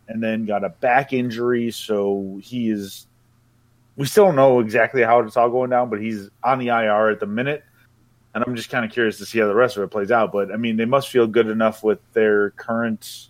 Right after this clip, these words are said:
offensive line group that they can cut the former second-round draft pick.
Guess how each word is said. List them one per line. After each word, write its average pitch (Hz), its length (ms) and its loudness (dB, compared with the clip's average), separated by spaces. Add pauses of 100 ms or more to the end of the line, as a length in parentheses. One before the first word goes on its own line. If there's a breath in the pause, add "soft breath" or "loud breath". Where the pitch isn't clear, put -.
(100)
offensive 107 420 -6
line 104 360 -2
group 127 340 0 (600 soft breath)
that 101 160 0
they 110 100 2
can 113 380 -2
cut 123 220 -2
the 113 80 -6
former 123 340 0
second-round 113 480 -2
draft 120 260 0
pick. 80 140 -12